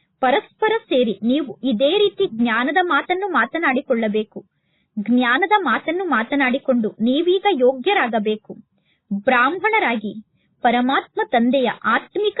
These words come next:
ಸೇವೆಯನ್ನು ಮಾಡದೇ ಇದ್ದರೆ ನೀವು ಯಾವ ಕೆಲಸಕ್ಕೆ ಉಪಯೋಗಕ್ಕೆ ಬರುತ್ತೀರಾ? ಶಿಕ್ಷಣವನ್ನು ಚೆನ್ನಾಗಿ ಧಾರಣೆ ಮಾಡಿಕೊಳ್ಳಬೇಕು. ಪರಮಾತ್ಮ ತಂದೆಗೆ ಗೊತ್ತಿದೆ,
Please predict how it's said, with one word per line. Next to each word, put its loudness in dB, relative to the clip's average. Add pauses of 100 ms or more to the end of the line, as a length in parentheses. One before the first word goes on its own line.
ಸೇವೆಯನ್ನು 2
ಮಾಡದೇ 0
ಇದ್ದರೆ -2 (480)
ನೀವು 4
ಯಾವ 2 (120)
ಕೆಲಸಕ್ಕೆ -2
ಉಪಯೋಗಕ್ಕೆ 0
ಬರುತ್ತೀರಾ? -2 (680)
ಶಿಕ್ಷಣವನ್ನು -2 (200)
ಚೆನ್ನಾಗಿ 0
ಧಾರಣೆ 0
ಮಾಡಿಕೊಳ್ಳಬೇಕು. -2 (640)
ಪರಮಾತ್ಮ 0 (100)
ತಂದೆಗೆ 0
ಗೊತ್ತಿದೆ, -2